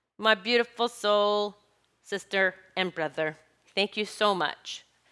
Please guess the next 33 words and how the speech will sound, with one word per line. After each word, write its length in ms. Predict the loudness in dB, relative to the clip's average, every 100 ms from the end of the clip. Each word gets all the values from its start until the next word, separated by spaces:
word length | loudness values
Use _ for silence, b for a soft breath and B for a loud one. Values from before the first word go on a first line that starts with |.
| _
for 60 | -2
your 120 | -2
patience, 540 | 2 2 2 2 -2 -2
your 120 | -4
kindness, 580 | 2 2 2 0 -2 -4
your 60 |
compassion, 680 | -6 -6 2 2 2 0 -2
your 160 | -2
love, 420 | 2 4 4 4 0
your 120 | -4
prayers, 580 | 4 6 8 4 0 -10 _ _ _
your 120 | -2 2
energy. 540 | 4 2 -2 -4 -6 B B B B B B 6
Thank 280 | 6 6
you. 200 | 0 -2 6
I 120 | 8
have 140 | 8 4
finally 440 | 4 6 6 4
made 420 | 4 4 2 0 -8 _ -2
it 340 | 0 0 -6 -12
to 180 | -8 -4
the 140 | 0
other 160 | 2 0
side. 420 | -2 -2 -2 -6 -18 _ _ _ _ _ _ _ _ _ b b b b b _ _ _ _ _ _ _ _ _ _ _ 2
I'm 420 | 4 4 2 -4 -4
ready 420 | 2 2 2 -4 -10 -6
to 160 | -4
roar, 440 | -4 -4 -4 -6 -8 _ _ _ _ _ _ b b -2
and 140 | 2
I 80 | 2
hope 320 | 0 0 0
and 160 | 0 -4
pray 460 | -2 0 0 -4